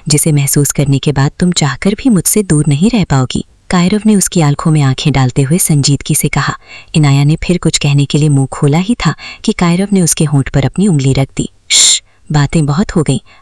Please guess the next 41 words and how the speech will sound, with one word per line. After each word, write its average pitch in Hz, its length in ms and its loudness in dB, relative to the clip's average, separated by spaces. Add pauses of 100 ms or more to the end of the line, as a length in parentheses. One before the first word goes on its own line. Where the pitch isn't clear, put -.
अब 147 120 0
जरा 165 220 -2
प्यार 135 300 0
हो 135 140 0
जाए।" - 220 -2 (240)
इनाया 143 340 2
आंखें 143 420 -2
बड़ी-बड़ी 139 380 0
करके - 320 -2
उसे 214 200 -2
देखने 143 340 0
लगी। - 300 -2 (320)
कायरव 190 360 2
ने 208 80 2
हाथ 147 200 0 (100)
पीछे 139 280 0
किया 143 240 0 (300)
और 170 140 2
इनाया 175 320 2
के 226 140 -2
बदन 147 300 0
को 151 120 -2
ढकते 147 360 -2
उस 180 200 0
ब्लैंकेट 139 340 0
को 214 120 -2
हटा 139 300 0
दिया। - 240 -4 (380)
इनाया 143 280 4
की 151 160 -2
आंखें 143 320 0
बाहर 151 280 0
आने 202 200 4
को 160 160 0
हो 139 140 0
गईं। 160 160 -2 (320)
उसने 208 240 2
हड़बड़ाते 147 560 2
हुए 143 160 0
उसे 190 220 -2
पकड़ा। 143 340 -4